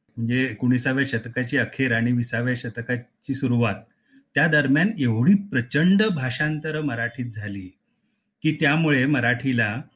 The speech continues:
पूर्वी नव्हते ते अनेक साहित्य प्रकार उपलब्ध झाले. आपल्याकडे निबंध नव्हते, प्रवास वर्णनं नव्हती, पत्रलेखनाचे वे-,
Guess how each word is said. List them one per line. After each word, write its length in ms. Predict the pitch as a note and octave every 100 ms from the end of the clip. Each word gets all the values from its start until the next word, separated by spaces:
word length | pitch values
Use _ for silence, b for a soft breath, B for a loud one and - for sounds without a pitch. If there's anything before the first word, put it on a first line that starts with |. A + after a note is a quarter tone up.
| _ _ _ _
पूर्वी 320 | C#3+ D3+ F3
नव्हते 560 | F3+ D3+ C3+ C#3 D3 E3
ते 320 | D#3+ D3 D#3 -
अनेक 320 | B2 B2+ C#3
साहित्य 400 | - A#2 A#2 -
प्रकार 360 | A#2+ A#2 A2+ B2 -
उपलब्ध 480 | A#2+ D3 C3 A#2+ G#2+
झाले. 320 | G#2+ F2 - _ _ _ _
आपल्याकडे 480 | A#2+ A#2+ D3+ D#3+ D#3
निबंध 380 | D3+ C#3 D3 C#3+
नव्हते, 540 | C#3+ A#2 G#2 G#2+ A2 - _ _ _ _ -
प्रवास 380 | B2 B2+ C3
वर्णनं 360 | C#3 C3 C3+ C3
नव्हती, 340 | A#2+ A2 A2+
पत्रलेखनाचे 840 | G#2+ B2 C#3+ C#3+ C3+ C3+ C3+ C3 C3+
वे-, 180 | B2+